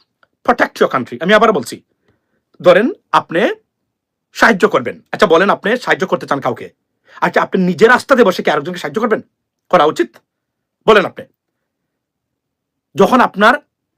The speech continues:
আপনার উপরে ডিপেন্ড করে কমসে কম কয়েক শ-, শ মিলিয়ন পিপল, আপনি কি এটা করা উচিত? আমি আপনাকে বলছি, ধরেন আপনি একজন খেতে পারতেছে না, তাকে সাহায্য করবেন,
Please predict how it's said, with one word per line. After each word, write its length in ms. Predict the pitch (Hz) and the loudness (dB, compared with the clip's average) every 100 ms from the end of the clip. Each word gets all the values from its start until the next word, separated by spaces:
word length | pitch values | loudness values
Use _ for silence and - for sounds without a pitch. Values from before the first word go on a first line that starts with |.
| _ _ | _ _
আপনার 380 | 170 - 202 220 | -2 -2 0 0
উপরে 220 | 202 240 | 2 2
ডিপেন্ড 380 | 160 226 262 196 | 2 0 0 0
করে 260 | 147 120 123 _ | -2 -4 -6 _
কমসে 300 | 233 226 240 | -2 0 -2
কম 260 | 180 147 131 _ _ _ _ _ _ _ _ - | -2 -4 -6 _ _ _ _ _ _ _ _ -4
কয়েক 400 | 226 240 240 _ _ _ _ _ _ | 2 2 0 _ _ _ _ _ _
শ-, 200 | - - _ _ _ - | -16 -16 _ _ _ -8
শ 140 | - | 0
মিলিয়ন 340 | 359 240 147 120 | 4 4 2 -4
পিপল, 240 | 113 - _ _ _ | -10 -18 _ _ _
আপনি 160 | - 208 | -6 -2
কি 40 | |
এটা 80 | 208 | -2
করা 180 | 208 220 | 2 2
উচিত? 220 | 262 - - _ | 2 -2 -8 _
আমি 160 | 156 208 | -4 -2
আপনাকে 220 | 185 160 | -2 -2
বলছি, 240 | 135 117 - _ _ _ - _ _ | -4 -6 -16 _ _ _ -20 _ _
ধরেন 200 | 175 220 | 2 2
আপনি 240 | 180 - 233 | -2 -4 -6
একজন 260 | 175 208 - - | -4 -6 -6 -6
খেতে 160 | 214 | -2
পারতেছে 320 | 214 156 120 110 | 0 -2 -6 -12
না, 100 | 92 _ _ _ _ _ _ _ _ - | -14 _ _ _ _ _ _ _ _ -16
তাকে 140 | - 160 | -14 -4
সাহায্য 280 | 214 196 233 | -2 0 -2
করবেন, 220 | 165 | -2